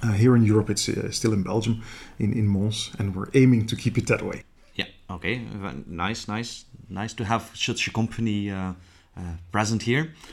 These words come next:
Speaker 2: So, um, yeah, Director Data Driven Solutions. So can you explain a little bit what is your role at, uh, iCare?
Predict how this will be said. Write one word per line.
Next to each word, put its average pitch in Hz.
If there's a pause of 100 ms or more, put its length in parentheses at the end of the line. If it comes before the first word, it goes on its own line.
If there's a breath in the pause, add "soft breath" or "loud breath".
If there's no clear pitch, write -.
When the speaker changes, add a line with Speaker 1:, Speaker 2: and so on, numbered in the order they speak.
(100)
Speaker 2:
So, 143
um, 135 (140)
yeah, 196
Director 143
Data 139
Driven 127
Solutions. 175
So 180
can 165
you 156
explain 156
a 156
little 147
bit 139
what 131
is 120
your 123
role 113
at, 101
uh, 92
iCare? 82